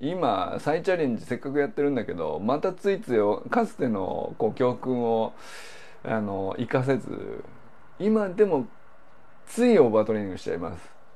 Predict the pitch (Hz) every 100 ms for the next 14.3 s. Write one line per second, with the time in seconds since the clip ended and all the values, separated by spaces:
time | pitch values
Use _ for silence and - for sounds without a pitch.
0 | - 143 160 180 185 185 160 95 - -
1 | 131 117 123 269 277 123 101 - - -
2 | - - - 120 117 175 - - - -
3 | - - - 254 - 170 190 - 311 -
4 | 294 269 - 214 - - - - 101 113
5 | - - - - - - - - - -
6 | - - - - - - - - - 87
7 | 87 85 87 85 87 - - 92 95 95
8 | 95 104 113 110 110 101 98 104 95 98
9 | - 113 95 - - - 104 101 101 98
10 | 107 98 107 104 110 107 110 113 - -
11 | 143 131 117 110 - - - - 113 131
12 | 123 104 82 85 95 92 87 90 - 90
13 | 90 95 95 101 95 98 98 113 - 92
14 | - - -